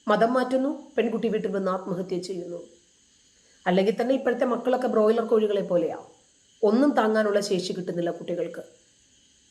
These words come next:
എന്തെങ്കിലും പറഞ്ഞാൽ ഉടനെ റൂം അടയ്ക്കുക, അതിനകത്ത് കയറിയിരിക്കുക, ആരോടും മിണ്ടുന്നില്ല, സംസാരിക്കുന്നില്ല, ഫോണിൽ ഒരേ കളി. എന്തെങ്കിലും ഫോണിനെ സംബന്ധിച്ചോ പറയുകയോ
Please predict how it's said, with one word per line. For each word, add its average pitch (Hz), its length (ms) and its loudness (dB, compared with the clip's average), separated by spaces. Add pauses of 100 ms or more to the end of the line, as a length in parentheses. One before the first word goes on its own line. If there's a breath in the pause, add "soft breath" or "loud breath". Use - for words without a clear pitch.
(260)
എന്തെങ്കിലും 277 480 2
പറഞ്ഞാൽ 247 300 2
ഉടനെ 233 400 0
റൂം 202 180 0
അടയ്ക്കുക, 214 340 -2
അതിനകത്ത് 202 560 0
കയറിയിരിക്കുക, 208 840 -2 (720 soft breath)
ആരോടും 214 320 4
മിണ്ടുന്നില്ല, 214 420 2
സംസാരിക്കുന്നില്ല, 208 840 -2
ഫോണിൽ 202 300 0
ഒരേ 190 360 2
കളി. 196 140 2
എന്തെങ്കിലും 196 460 -2
ഫോണിനെ 208 300 0
സംബന്ധിച്ചോ 202 480 -4
പറയുകയോ 185 640 -4